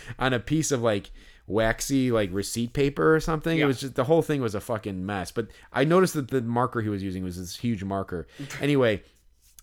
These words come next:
Speaker 1: he, he, like, fills it out, and then they, they make my order,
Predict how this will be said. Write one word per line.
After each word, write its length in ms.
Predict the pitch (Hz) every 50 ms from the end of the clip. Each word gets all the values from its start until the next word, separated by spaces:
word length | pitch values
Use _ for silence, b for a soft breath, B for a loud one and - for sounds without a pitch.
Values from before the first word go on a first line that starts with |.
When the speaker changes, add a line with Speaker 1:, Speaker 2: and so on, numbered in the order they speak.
| - _ -
Speaker 1:
he, 200 | 107 143 151 156
he, 240 | 131 127 139 139
like, 280 | 139 143 135 127 - -
fills 360 | - - - 156 156 143 120
it 60 | 131
out, 200 | 123 127 135 131
and 80 | 127 131
then 140 | 131 131 131
they, 120 | 131 127
they 160 | 120 104 123
make 180 | 123 135 139 123
my 120 | 131 120
order, 480 | 113 110 117 120 120 110 107 110 110 -